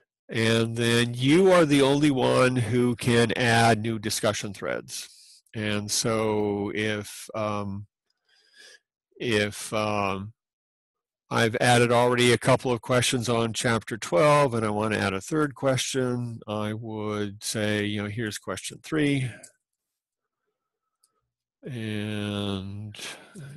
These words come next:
here's question three. I'm not gonna actually try to come up with an interesting question. And you as the instructor are the only one who can,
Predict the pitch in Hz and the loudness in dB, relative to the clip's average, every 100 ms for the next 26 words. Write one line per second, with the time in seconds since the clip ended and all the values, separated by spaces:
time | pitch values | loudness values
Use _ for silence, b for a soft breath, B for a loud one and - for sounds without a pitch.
0 | - - 113 104 101 - 92 - - - | -20 -10 -6 -4 -6 -6 -8 -8 -12 -8
1 | 151 143 127 113 107 104 107 101 104 113 | -2 0 0 -2 -6 -6 -6 -6 -6 -10
2 | 98 - 98 98 101 - _ _ B B | -10 -6 -6 -6 -10 -16 _ _ B B
3 | B B B _ - 107 113 - 123 110 | B B B _ -10 -6 -6 -6 -8 -8
4 | 107 107 104 107 - 104 - 143 - 151 | -6 -6 -6 -10 -10 -8 -2 -2 -2 -4
5 | 143 139 117 B B B B _ _ _ | -4 -6 -10 B B B B _ _ _
6 | _ _ _ _ b b b b b b | _ _ _ _ b b b b b b
7 | _ - 117 110 110 110 107 107 107 110 | _ -6 -2 0 2 2 2 0 -2 -6
8 | 110 262 156 131 135 143 131 131 120 131 | -12 -10 -6 -2 2 4 4 4 4 2
9 | 123 - 123 110 127 110 110 110 113 120 | 0 -2 -2 -4 -2 -2 -2 -4 -4 -6
10 | 113 107 113 110 104 110 - - 113 107 | -6 -4 -4 -6 -8 -10 -8 -6 -2 0
11 | 104 104 | 0 -2